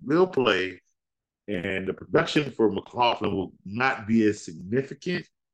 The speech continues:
um, unless McLaughlin end up, ends up just taking the role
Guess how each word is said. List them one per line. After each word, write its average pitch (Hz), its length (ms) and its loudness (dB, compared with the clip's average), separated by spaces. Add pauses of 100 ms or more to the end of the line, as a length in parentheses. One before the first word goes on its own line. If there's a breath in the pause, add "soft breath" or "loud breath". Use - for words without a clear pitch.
(460)
um, 85 760 2 (1300)
unless 147 480 6
McLaughlin 127 500 4
end 110 200 0
up, 104 120 2 (220)
ends 117 200 -6
up 107 140 2
just 101 240 -6
taking 107 380 -2
the 87 120 -4
role 95 680 4